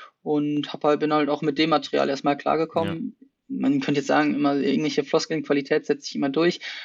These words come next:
Speaker 1: Weiß ich nicht. Ähm, ich werd vielleicht in diesem Jahr, ähm, mal einen Aerotest machen.
Speaker 2: Mhm.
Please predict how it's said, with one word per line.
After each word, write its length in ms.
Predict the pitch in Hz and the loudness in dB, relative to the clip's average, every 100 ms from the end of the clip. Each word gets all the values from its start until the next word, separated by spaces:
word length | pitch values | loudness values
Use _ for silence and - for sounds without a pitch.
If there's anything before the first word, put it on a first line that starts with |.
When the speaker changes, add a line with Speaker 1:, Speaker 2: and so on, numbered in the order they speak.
| - - _ _ _ | -18 -20 _ _ _
Speaker 1:
Weiß 180 | 135 165 | 4 4
ich 160 | 160 - | 2 2
nicht. 300 | 135 135 - | 2 0 -6
Ähm, 680 | 156 143 143 147 113 - - - | -4 0 2 2 2 0 -4 -6
ich 200 | 139 - | -2 2
werd 320 | 156 - 151 143 - - | 2 2 -6 -8 -14 -18
vielleicht 540 | - 156 156 185 - | 0 4 6 6 4
in 100 | 156 | -4
diesem 260 | - 160 160 | -4 -4 0
Jahr, 440 | 156 160 160 160 - | 6 6 6 2 0
ähm, 260 | 156 147 | 2 2
mal 180 | 151 151 | 4 2
einen 160 | 151 151 | 2 0
Aerotest 480 | 151 151 160 147 | 2 2 2 0
machen. 360 | 160 170 196 196 _ | -2 -2 -4 -6 _
Speaker 2:
Mhm. 340 | 104 95 90 | -8 -8 -8